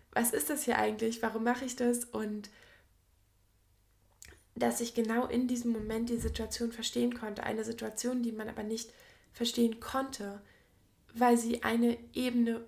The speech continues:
über dem Verstand sich abgespielt hat. Und diese Situation war für mich wirklich die symbolische Erkenntnis dafür, dass wir uns immer alles mit dem Verstand selber kreieren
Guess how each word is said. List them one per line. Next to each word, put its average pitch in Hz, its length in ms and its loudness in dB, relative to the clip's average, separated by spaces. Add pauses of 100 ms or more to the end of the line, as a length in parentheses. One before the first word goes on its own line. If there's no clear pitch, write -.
über 269 240 2
dem 208 200 -2
Verstand 202 500 -8
sich - 180 -12
abgespielt - 680 -8
hat. - 220 -16 (840)
Und 220 340 -2 (680)
diese 254 320 2
Situation 226 720 -2
war 214 100 -4
für 214 160 -12
mich 220 240 -6
wirklich - 320 -6
die - 100 -12
symbolische 214 600 0
Erkenntnis 226 560 -6
dafür, 220 580 -6 (1200)
dass 220 300 -4
wir 240 100 -4
uns 214 180 -6
immer 262 440 -4
alles 233 340 -2
mit 226 140 -8
dem 226 100 -12
Verstand 220 420 -6
selber 220 240 -4
kreieren 220 600 -8